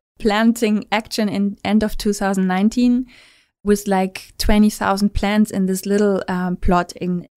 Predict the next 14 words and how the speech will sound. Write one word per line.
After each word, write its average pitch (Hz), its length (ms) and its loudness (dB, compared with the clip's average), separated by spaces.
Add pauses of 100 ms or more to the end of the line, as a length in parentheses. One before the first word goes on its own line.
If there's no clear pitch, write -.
(160)
brackets, 196 420 0
so 185 140 -2
to 185 100 -4
speak, 185 300 -4
little. 196 240 2
It's - 260 -6
one 180 240 -2
and 185 140 -2
a 185 60 -2
half 180 240 -2
hectare. 247 440 -2 (280)
It's - 120 -10
very 202 220 2
dense, 196 640 -2